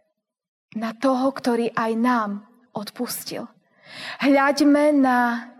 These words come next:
Ježiša Krista, ktorý mne a tebe tak veľa odpustil. Táto modlitba Pánova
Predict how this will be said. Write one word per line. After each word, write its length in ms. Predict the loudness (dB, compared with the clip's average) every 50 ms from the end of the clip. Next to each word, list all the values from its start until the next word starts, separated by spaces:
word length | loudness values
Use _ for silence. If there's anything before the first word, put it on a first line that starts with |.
| -20 _ _ _ _ -10
Ježiša 640 | -6 0 0 0 2 2 0 -2 -2 -2 -4 -6 -6
Krista, 640 | -4 -6 -6 -6 -6 -10 -14 -12 -12 -14 -14 -14 _ _ _ _ _ _ _ _ _ _ _ _ _ _ _ _ _ _
ktorý 400 | _ -10 -2 0 2 4 4 4
mne 320 | 2 2 4 4 4 4 2
a 220 | 0 -4 -6 -6
tebe 420 | -6 -2 0 0 0 0 -2 -6 -6
tak 400 | -6 -4 -2 -2 -2 -2 -2 -2
veľa 400 | 0 2 2 2 0 -2 -6 -10 -16 -20 -20 _ _ _ _ _ -6
odpustil. 720 | -6 -6 -6 -8 -12 -10 -10 -10 -12 -12 -12 -14 -14 -14 -16 _ _ _ _ _ _ _ _ _ _ _ _ _ _ _ _ _ _ _ _ _ _ _ _ _ _ _ _ _ _ _ _ _ _ _ _ _ _ _ _ _ _ _ _ _ _ -8
Táto 260 | -6 -4 -2 0 2
modlitba 560 | 2 4 4 2 4 4 2 2 2 0 -2 -4 -2
Pánova 640 | -2 0 0 2 2 0 0 -2 -4 -6 -8 -12